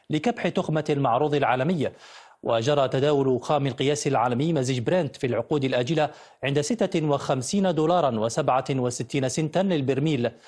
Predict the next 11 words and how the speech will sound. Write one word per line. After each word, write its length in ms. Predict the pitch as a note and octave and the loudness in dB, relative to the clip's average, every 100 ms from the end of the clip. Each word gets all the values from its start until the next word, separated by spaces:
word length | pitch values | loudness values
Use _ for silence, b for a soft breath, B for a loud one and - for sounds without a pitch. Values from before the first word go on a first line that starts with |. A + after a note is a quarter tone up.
| B B | B B
بانخفاض 640 | C3 A#2+ - B2+ C3 C#3+ F#3 | -4 -2 -2 0 2 2 0
قدره 400 | D#3+ C#3 C3 C#3+ | -2 0 0 0
ثلاثة 420 | C#3+ C3 C#3 D3+ | 0 0 0 0
عشر 320 | C3+ - C3 | 0 0 -2
سنتا 380 | B2+ G3+ D#3+ E3+ | 0 0 0 0
عن 220 | D#3+ D#3 | 0 0
سعر 300 | C#3 G3 F3+ | 0 0 2
الإغلاق 460 | D#3+ C#3 B2+ D3+ F#3+ | 0 0 2 2 0
في 120 | - | -2
الجلسة 440 | C#3+ B2 E3 D#3+ C#3+ | -2 0 0 -2 -4
السابقة. 640 | C#3 C3 A2 - - _ | -2 -2 -2 -4 -8 _